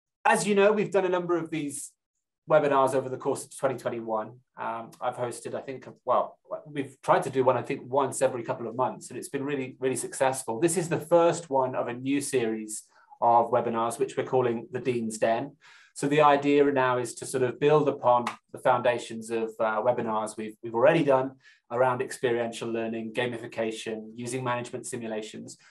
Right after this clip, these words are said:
but this time thinking about it in more of a holistic way, uh, in terms of how we will take a sort of high level view of embedding experiential learning across the business school.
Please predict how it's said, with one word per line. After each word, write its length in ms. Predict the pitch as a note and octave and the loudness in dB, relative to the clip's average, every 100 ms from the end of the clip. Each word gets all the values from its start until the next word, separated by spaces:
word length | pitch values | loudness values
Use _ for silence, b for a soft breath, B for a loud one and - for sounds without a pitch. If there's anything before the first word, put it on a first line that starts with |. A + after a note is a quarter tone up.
| _ | _
but 160 | - - | 4 8
this 220 | F#3+ - | 6 6
time 240 | D#3+ D3+ | 2 2
thinking 320 | D#3 C3+ C#3+ | -2 -6 -4
about 260 | C#3 C3+ B2+ | 2 4 6
it 160 | B2+ - | 4 -4
in 140 | C3+ | -8
more 220 | C3 C3 B2+ | 0 2 2
of 80 | |
a 100 | A#2 | 0
holistic 340 | A#2 A2+ - - | -4 -6 -8 -8
way, 360 | A2+ A2+ A2 A2+ b b b - | -4 -2 -2 -8 b b b -10
uh, 140 | - | -6
in 60 | B2 | -2
terms 260 | C3+ A#2+ | 0 -2
of 60 | A#2 | -6
how 400 | - B2+ B2 A2+ | -4 2 2 2
we 100 | A#2 | 0
will 160 | A2+ | -2
take 200 | - A#2 | -4 -6
a 40 | - | -8
sort 180 | - A2+ | -8 -6
of 140 | A2 - _ _ - | -6 -12 _ _ -2
high 280 | C3 B2+ | 4 6
level 320 | B2+ A#2 A2 A2 | 6 2 -2 -6
view 340 | A2 G#2 - - - | -6 -6 -6 -6 4
of 340 | G#2+ G2+ G2 - _ - | 4 4 0 -14 _ -10
embedding 500 | A2+ A2 A2+ A2 G#2 | -10 -4 -2 -2 -6
experiential 640 | G#2 - G#2 G2+ G2+ - | -10 -8 -6 -6 -12 -14
learning 320 | G#2 G#2+ G2+ - _ _ _ | -12 -10 -10 -16 _ _ _
across 300 | A2+ - G#2 | -8 -4 -4
the 80 | - | -4
business 320 | - C#3 A2 | -6 -4 -6
school. 320 | - - - | -8 -8 -10